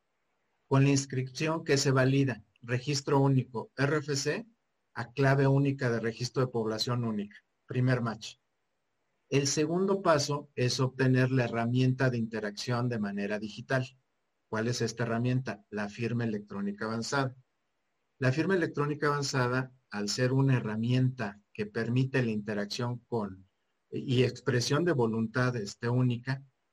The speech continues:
es en ese trámite en donde el Servicio de Administración Tributaria, para otorgar la firma, solicita a los contribuyentes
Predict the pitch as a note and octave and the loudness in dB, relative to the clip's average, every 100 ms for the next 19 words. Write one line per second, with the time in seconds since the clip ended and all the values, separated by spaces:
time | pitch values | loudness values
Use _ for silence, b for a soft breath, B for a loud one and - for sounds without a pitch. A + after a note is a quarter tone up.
0 | _ - D#3 F3 F#3+ E3 D#3+ D#3+ D#3+ - | _ -2 2 2 2 0 -2 -2 -4 -2
1 | C#3+ C3+ C3+ C3+ C#3 C#3 - A#2+ A2+ A2 | 0 2 2 0 -4 -6 -6 -6 -4 -2
2 | A2+ A2+ A2 A2+ - A#2 A2+ B2 C#3+ C3+ | -2 -2 -2 -2 -2 -4 -2 -2 0 0
3 | A2+ G#2 G#2+ - A#2 A#2+ A#2+ A#2+ A#2+ A2+ | 0 -4 -8 -6 -6 -4 -6 -4 -2 -2
4 | A#2+ A#2+ - A2 A2 A2 A2 - A2 A2+ | -2 -4 -4 -2 -2 -2 -4 -4 -4 -2
5 | A#2 C#3 D#3 D3+ D3+ C3 A#2 C3+ - _ | -2 -2 -2 -4 -4 -2 -2 -6 -10 _
6 | _ _ _ - - - A#2 A#2 - D3+ | _ _ _ -14 -6 0 0 0 -2 -4
7 | D3+ D#3 C3 A#2 - B2 A2+ C3 C3 B2+ | 0 0 2 0 -2 -4 0 2 2 2
8 | A#2+ G#2+ B2+ - | -2 -4 -6 -8